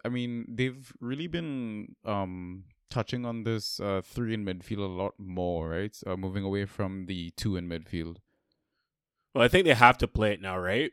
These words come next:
Speaker 2: With Kulusevski still out, with, uh, Richarlison now being out, and he is currently not red flagged, but it seems from, like, he had a calf injury for people that didn't watch the game, and even in the post-game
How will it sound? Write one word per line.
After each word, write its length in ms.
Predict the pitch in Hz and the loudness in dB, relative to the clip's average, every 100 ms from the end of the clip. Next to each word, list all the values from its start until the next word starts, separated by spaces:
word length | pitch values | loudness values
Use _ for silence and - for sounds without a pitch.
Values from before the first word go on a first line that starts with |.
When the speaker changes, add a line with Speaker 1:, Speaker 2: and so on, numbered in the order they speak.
| 120 | -4
Speaker 2:
With 300 | 107 98 _ - | -6 -6 _ -10
Kulusevski 680 | - 104 101 113 110 - 113 | -4 -2 0 -2 -2 -6 -6
still 260 | - 104 | -4 0
out, 360 | 101 101 101 95 | 2 4 2 -2
with, 420 | 104 98 92 - _ _ _ _ _ | -8 -8 -8 -12 _ _ _ _ _
uh, 220 | 101 92 92 | -6 -4 -2
Richarlison 680 | 92 - 110 110 - 107 | -2 2 2 2 0 -2
now 260 | 101 98 101 | -2 -2 0
being 340 | 95 101 98 92 | 0 0 -2 -4
out, 280 | 95 98 - | -4 -4 -6
and 240 | 101 92 95 | -12 -14 -12
he 420 | 113 131 117 95 | -8 -6 -6 -6
is 180 | 92 - | -10 -12
currently 420 | - 107 104 98 | -10 -10 -8 -8
not 260 | 98 104 | -6 -6
red 180 | 95 92 | -8 -14
flagged, 380 | - 95 95 87 - | -10 -8 -6 -8 -12
but 180 | 90 | -12
it 160 | 90 82 | -12 -14
seems 680 | - 104 101 98 - - - - _ _ _ - | -10 -8 -8 -10 -10 -8 -10 -12 _ _ _ -10
from, 280 | 98 95 98 117 - - - | -8 -8 -12 -16 -20 -18 -2
like, 160 | 113 | -2
he 160 | 117 147 | 0 6
had 100 | 139 | 6
a 40 | |
calf 300 | 123 127 107 | 6 4 2
injury 240 | 123 107 104 | 0 -2 -4
for 80 | - | -4
people 240 | - 107 | -4 -2
that 140 | 95 | -2
didn't 160 | 87 95 | -2 -4
watch 200 | 95 95 | -4 -4
the 60 | 95 | -4
game, 380 | 127 131 113 | 2 4 4
and 160 | 95 90 - - - | 0 -6 -12 -20 -6
even 260 | 113 120 113 | 0 2 2
in 100 | 98 | 0
the 80 | |
post-game 1400 | 92 113 107 - - - - _ - 107 98 98 98 98 | 2 4 4 0 -4 -8 -16 _ -6 -4 -2 -2 -4 -10